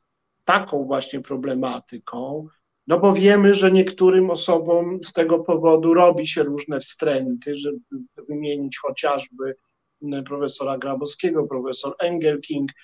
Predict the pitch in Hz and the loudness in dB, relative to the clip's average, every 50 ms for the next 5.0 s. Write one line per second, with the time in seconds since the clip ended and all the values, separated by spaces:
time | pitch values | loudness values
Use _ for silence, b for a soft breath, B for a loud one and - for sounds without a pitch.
0 | b b _ _ 156 160 156 156 147 156 165 156 156 147 135 123 135 131 127 127 | b b _ _ -2 2 2 0 0 2 0 0 2 0 -2 -4 -4 -2 0 0
1 | 127 151 190 196 - 196 165 156 - - - 151 143 143 143 139 139 139 135 - | 0 0 -2 -2 2 2 2 2 0 -2 -6 -4 -4 -2 -2 -2 -4 -4 -6 -8
2 | _ _ _ 127 123 123 135 143 147 143 135 139 135 131 131 - - 135 131 131 | _ _ _ -12 -8 -4 -2 -2 -2 -2 -2 -4 -4 -6 -6 -6 -8 -8 -8 -8
3 | - _ _ _ _ _ - 147 143 - 147 127 - - 160 147 139 139 139 120 | -10 _ _ _ _ _ -8 -8 -6 -6 -8 -8 -6 -2 -2 0 0 0 -2 -4
4 | 123 135 123 127 135 139 131 135 135 135 139 135 131 127 127 - - 127 127 127 | -6 -8 -8 -6 -6 -6 -4 -4 -4 -4 -4 -4 -4 -6 -8 -8 -6 -6 -6 -8